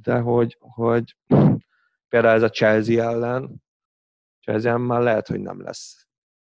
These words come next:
ugyanúgy nem lesz elég, mert ott még, ott még a, elől is sokkal inkább megvan ez a folyékonyság a támadójátékban, a quality,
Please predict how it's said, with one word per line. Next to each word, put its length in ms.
ugyanúgy 320
nem 160
lesz 220
elég, 340
mert 160
ott 140
még, 280
ott 100
még 200
a, 260
elől 200
is 340
sokkal 560
inkább 380
megvan 420
ez 140
a 280
folyékonyság 920
a 40
támadójátékban, 1040
a 120
quality, 480